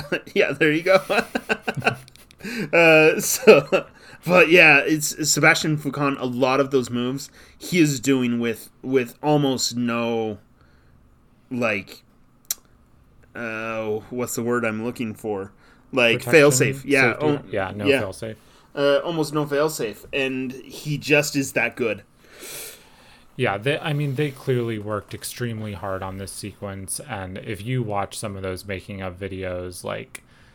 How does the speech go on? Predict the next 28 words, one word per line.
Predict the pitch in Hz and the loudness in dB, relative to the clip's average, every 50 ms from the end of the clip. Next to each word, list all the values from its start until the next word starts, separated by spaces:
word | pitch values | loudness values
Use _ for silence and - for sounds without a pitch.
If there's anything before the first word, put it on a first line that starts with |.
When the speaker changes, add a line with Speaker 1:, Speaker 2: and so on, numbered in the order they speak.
| _ _ _ _ | _ _ _ _
Speaker 2:
they | 135 120 127 120 | -2 -2 0 0
wanna | 107 101 104 98 95 90 | 0 -2 -4 -4 -6 -6
tell | - - 101 95 | -6 -6 -4 -4
you, | 95 92 92 95 120 131 117 | -4 -6 -8 -8 -10 -10 -6
they, | 107 131 135 | -4 -4 -4
they're | 135 135 117 135 131 123 | -4 -4 -2 0 0 0
so | 127 - - 107 101 | 0 -2 -4 -4 -6
proud | 101 - - 92 90 92 | -6 -6 -6 -6 -6 -6
of | 92 87 | -8 -8
it, | 95 90 92 | -8 -8 -8
and | - 101 95 92 92 | -10 -12 -14 -12 -12
so, | - - - 98 | -10 -6 -6 -4
Speaker 1:
Uh-huh. | 92 92 92 107 110 101 | -4 -4 -4 -6 -6 -4
Speaker 2:
and | 139 135 131 135 139 135 | -4 -2 -2 -4 -2 0
they | 123 170 185 | 0 0 2
should | 180 - 202 190 | 2 0 -2 -2
be. | - 110 95 | -4 -6 -6
Like, | 92 95 92 90 - - - | -6 -6 -6 -8 -10 -10 -10
it | 123 117 | -10 -10
Speaker 1:
Yeah. | |
Speaker 2:
created | - - - 156 139 117 107 104 107 110 104 104 92 90 - _ _ - - _ _ _ _ _ _ _ | -8 -10 -8 -8 -6 -4 -2 -2 -2 -2 -4 -6 -8 -12 -16 _ _ -20 -20 _ _ _ _ _ _ _
a | - 131 | -2 -2
rush | 117 101 101 104 92 90 - - - | -2 -2 -2 -4 -4 -6 -8 -12 -14
in | 139 147 123 104 98 | -12 -12 -12 -10 -10
that | 95 92 92 - | -10 -12 -12 -12
theater. | - 101 95 90 87 90 90 | -14 -14 -12 -10 -10 -10 -10
It | 92 92 98 | -10 -10 -14
created | - - - 110 98 92 92 90 90 90 90 90 - | -14 -14 -12 -10 -8 -8 -8 -8 -10 -10 -10 -12 -14